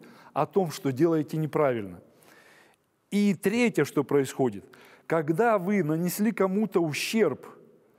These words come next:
осознали это и принесли человеку извинения, то та сторона, которой был причинен ущерб,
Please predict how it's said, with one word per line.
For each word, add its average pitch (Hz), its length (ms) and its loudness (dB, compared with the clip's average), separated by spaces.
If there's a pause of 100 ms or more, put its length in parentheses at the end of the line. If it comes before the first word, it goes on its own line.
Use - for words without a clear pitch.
(400)
осознали 190 1000 2
это 175 320 2
и 170 240 -4
принесли 196 640 0
человеку 190 640 0
извинения, 170 880 -2 (480)
то 175 140 2
та 254 340 0
сторона, 220 500 2
которой 165 360 0
был 185 180 0
причинен 160 540 -4
ущерб, 240 440 -2